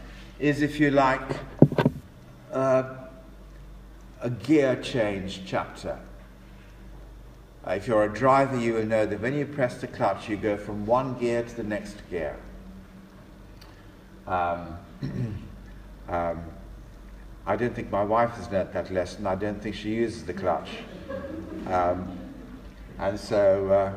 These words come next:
we, we kind of crash from one to the other. But, uh, in, uh, in, in, in, in, in Exodus, it's much more smooth.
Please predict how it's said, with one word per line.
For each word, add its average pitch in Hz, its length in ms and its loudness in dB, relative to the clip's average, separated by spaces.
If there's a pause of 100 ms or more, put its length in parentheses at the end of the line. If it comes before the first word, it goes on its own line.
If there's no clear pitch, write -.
(120)
we, 120 160 4
we 123 160 -2
kind 139 300 4
of 117 80 -2
crash 139 340 2
from 104 240 -4
one 104 240 4
to 101 100 -8
the 101 140 2
other. 92 240 2
But, - 280 -4 (440)
uh, 190 300 4 (460)
in, 120 320 4
uh, 120 420 4 (760)
in, 123 220 2
in, 123 240 0
in, 120 260 0
in, 113 280 -2
in 113 200 -4
Exodus, 107 540 -2
it's 107 180 -8
much 123 440 -4
more 117 260 0
smooth. 95 640 -4